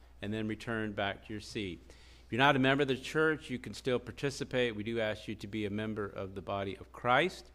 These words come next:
to have confessed your sin, and to have, um, confessed the Lord through believer's baptism.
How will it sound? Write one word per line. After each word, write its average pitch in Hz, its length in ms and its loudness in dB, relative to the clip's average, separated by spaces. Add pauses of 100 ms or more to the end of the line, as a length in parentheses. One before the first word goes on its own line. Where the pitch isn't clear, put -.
(360)
to 98 120 -6
have 92 120 -8
confessed 107 600 -2
your 98 200 -6
sin, 147 520 0 (400)
and 87 340 -10 (280)
to 92 440 -2
have, 95 240 -6 (280)
um, 76 280 -12 (580)
confessed 123 580 0 (840)
the 117 80 -2
Lord 123 460 4 (380)
through 117 180 0
believer's 113 460 2
baptism. 139 720 0